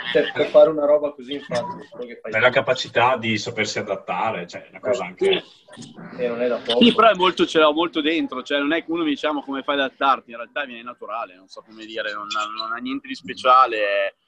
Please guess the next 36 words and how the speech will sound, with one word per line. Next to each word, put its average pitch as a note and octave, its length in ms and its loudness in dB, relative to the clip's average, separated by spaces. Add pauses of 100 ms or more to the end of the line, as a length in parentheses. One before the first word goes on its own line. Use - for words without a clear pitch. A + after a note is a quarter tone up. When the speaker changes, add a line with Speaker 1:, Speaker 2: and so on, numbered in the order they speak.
(300)
Speaker 3:
una A#2+ 120 0
cosa C#3 220 -2
che A#2 80 -6
probabilmente B2+ 420 -2
uno C3 200 -2
ha A#2+ 40 0
innato A#2+ 680 -2
e F2 580 -12
sicuramente A#2 580 -6
sì, G#2+ 180 -14
ce - 140 -16
l'ho, G2 160 -4 (260)
quello F2 220 -8
è - 20 -12
indubbio. E2 400 -12 (560)
Speaker 1:
Che D3 80 6
a D3 200 6
proposito E3+ 500 6
di D3+ 80 4
adattarsi, D3+ 480 6
scu-, B2 200 -20
scusa B2+ 280 -10
se A#2+ 440 0
cambio B2+ 280 -6
discorso, B2 520 -8
ma, A2 320 -6 (460)
cioè, C#3 140 -6
tu - 80 2
hai D3+ 80 4
fatto D3+ 260 6
il C3 80 -2
cammino D3 320 0
di B2+ 140 -6
Santiago C#3 960 0 (1400)
in C#3 120 -6
silenzio. A#2+ 840 -4